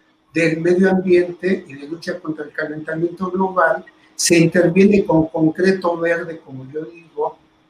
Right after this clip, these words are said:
al bosque de Chapultepec para seguir agudizando el calentamiento de las islas urbanas de calentamiento en otras alcaldías. Esto también es una contradicción.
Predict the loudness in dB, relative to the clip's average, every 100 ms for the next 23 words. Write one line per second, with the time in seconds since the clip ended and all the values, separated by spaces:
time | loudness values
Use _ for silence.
0 | _ -2 0 -2 -4 -4 -6 -6 -6 -8
1 | -6 -6 -2 -4 -4 _ _ _ _ _
2 | -2 2 4 4 2 -2 -8 _ _ -10
3 | 0 2 4 2 2 -2 0 0 -2 -4
4 | -4 -4 0 0 2 0 0 -2 -6 _
5 | _ _ _ _ -6 -4 -2 -2 0 2
6 | 0 0 -4 -6 0 2 2 0 -6 -6
7 | -8 -8 -4 -4 -4 -6 -8 -10 -10 -6
8 | -6 -8 -12 -12 -12 -12 -14 -10 -8 -8
9 | -12 -10 -6 -6 -8 _ _ -6 -4 -4
10 | -6 -8 -10 -8 -8 -10 -12 -12 -12 -16
11 | -16 _ _ _ -2 2 2 -2 -8 -8
12 | -10 -8 -8 -8 -10 _ _ -8 -6 -6
13 | -10 -8 -6 -6 -8 -20 -18 -20 -14 -12
14 | -10 -10